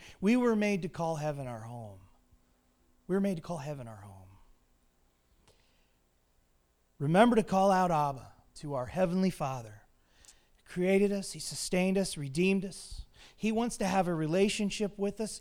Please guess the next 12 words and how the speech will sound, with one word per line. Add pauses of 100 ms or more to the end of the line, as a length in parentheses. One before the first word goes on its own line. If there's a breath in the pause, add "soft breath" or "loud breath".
each
one
of
us
here (200 loud breath)
today,
and
that's
from
now
to
eternity.